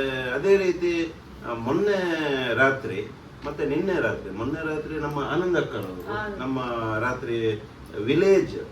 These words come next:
Speaker 1: ಮಧುವನ್ ವಿಲೇಜ್ ಅಂತ ಹೇಳಿ,
Speaker 2: ಹೌದು.
Speaker 1: ಆ, ಸಾಧಾರಣ ಏರ್‌ಪೋರ್ಟ್ ರೋಡ್‌ಗೆ ಹತ್ತಿರ ಆಗ್ತದೆ.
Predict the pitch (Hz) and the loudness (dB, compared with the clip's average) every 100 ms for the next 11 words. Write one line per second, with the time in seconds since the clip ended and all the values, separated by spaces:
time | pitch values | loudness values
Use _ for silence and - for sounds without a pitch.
0 | - - - - 143 202 170 143 135 113 | -14 -14 -8 -2 6 8 8 4 2 0
1 | 101 87 - 90 90 - - - - - | -2 -4 -6 -6 -6 -8 -14 -16 -16 -16
2 | - - - 139 143 147 143 143 165 175 | -16 -16 -10 -4 -2 0 2 2 0 -2
3 | 170 165 160 151 143 151 190 165 - - | -2 -2 -2 -2 -2 0 2 4 2 -2
4 | 87 | -8